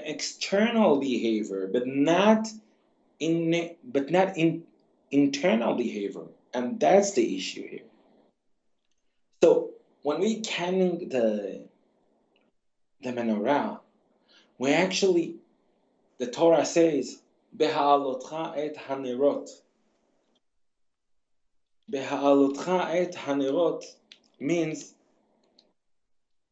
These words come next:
that Rashi says, "Ad shetehe shalhe-, shalhevet ola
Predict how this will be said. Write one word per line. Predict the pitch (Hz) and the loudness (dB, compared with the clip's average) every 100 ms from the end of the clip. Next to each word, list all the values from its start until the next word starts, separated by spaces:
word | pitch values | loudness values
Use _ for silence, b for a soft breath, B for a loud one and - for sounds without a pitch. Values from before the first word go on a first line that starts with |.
| _ _ _ _ _ _ _ _ _ _ _ _ _ _ _ _ - | _ _ _ _ _ _ _ _ _ _ _ _ _ _ _ _ -2
that | 123 107 - - - _ _ _ _ _ _ - | 0 0 -6 -16 -20 _ _ _ _ _ _ -4
Rashi | 113 156 - 196 | 6 6 6 0
says, | - 175 196 220 - - _ _ | 2 2 4 2 -4 -16 _ _
"Ad | 160 208 208 | 0 0 -2
shetehe | 180 - 151 147 117 120 156 175 - - _ _ _ _ _ _ _ | -6 -2 -2 -2 -4 0 0 0 -4 -18 _ _ _ _ _ _ _
shalhe-, | - - 113 113 110 156 - | -16 0 0 0 2 2 2
shalhevet | - 117 104 127 156 175 165 - - - | -2 -4 -4 -2 0 0 -2 -2 -12 -6
ola | 107 107 123 139 | -4 -2 -4 -6